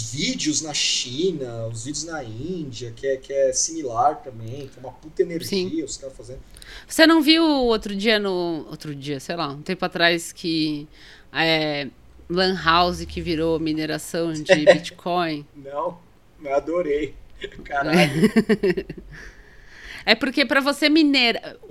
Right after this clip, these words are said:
Speaker 2: esse minerar é, é uma palavra que escolheram aí pra, pra fazer algum sentido, porque não,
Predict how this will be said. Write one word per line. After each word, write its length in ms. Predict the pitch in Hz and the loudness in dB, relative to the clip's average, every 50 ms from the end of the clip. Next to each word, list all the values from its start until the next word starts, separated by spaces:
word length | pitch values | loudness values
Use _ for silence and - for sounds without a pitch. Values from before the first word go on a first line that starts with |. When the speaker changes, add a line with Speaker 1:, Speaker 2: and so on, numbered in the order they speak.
| - - - | -12 0 2
Speaker 2:
esse 300 | 202 254 - - 294 269 | 2 2 4 2 2 4
minerar 760 | 247 240 233 226 208 190 175 160 160 160 175 202 220 220 202 | 4 4 4 4 4 4 6 6 6 8 8 8 8 8 8
é, 220 | 185 175 175 156 - | 6 4 2 0 0
é 160 | 165 185 185 | 2 2 2
uma 240 | 185 202 208 214 220 | 2 0 -2 -2 -2
palavra 520 | 214 - 247 240 220 196 196 202 202 226 | 0 2 2 4 6 6 6 6 4 0
que 340 | 226 226 - 247 240 240 233 - | -2 -2 -4 -4 -4 -4 -6 -10
escolheram 640 | - 175 190 - - - 277 254 214 190 180 190 196 208 | -12 -10 -10 -10 -4 -2 0 2 4 4 4 4 4 4
aí 140 | 190 190 | 2 2
pra, 220 | 190 - - 208 208 | 0 0 -2 -2 -2
pra 180 | - - 220 | -2 -2 -6
fazer 300 | 214 - - 220 202 214 | -4 -2 -4 -4 -2 -2
algum 200 | 214 208 208 208 | -4 -2 -4 -8
sentido, 560 | 214 - - 285 277 277 - - 202 190 165 160 | -8 -6 -6 -6 -6 -4 -6 -6 -6 -6 -8 -10
porque 280 | - - - 170 165 | -14 -10 -6 -6 -4
não, 280 | 170 180 185 190 190 | -4 -4 -4 -4 -6